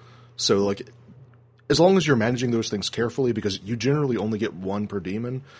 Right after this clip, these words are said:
uh, like, you can't go back and get a second one from that pixie once you've got the first one. But, uh, as, as long as you're careful with those, like, you can usually make sure that you have a, a party that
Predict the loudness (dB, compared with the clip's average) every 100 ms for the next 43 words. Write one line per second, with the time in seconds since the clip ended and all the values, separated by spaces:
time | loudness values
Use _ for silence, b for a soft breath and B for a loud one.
0 | B -4 -2 -4 -2 -2 -2 0 0 0
1 | -2 -6 -6 -4 -4 -4 -8 -8 -8 -10
2 | -8 -8 -6 -6 -8 -8 -8 -8 -6 -6
3 | -4 -4 -4 -6 B B B B B _
4 | -4 0 2 4 4 4 2 2 2 2
5 | 0 0 0 0 -4 -2 0 0 0 0
6 | 0 -2 -2 -2 -2 -8 -6 -4 -6 -8
7 | -8 -8 -2 -2 0 -4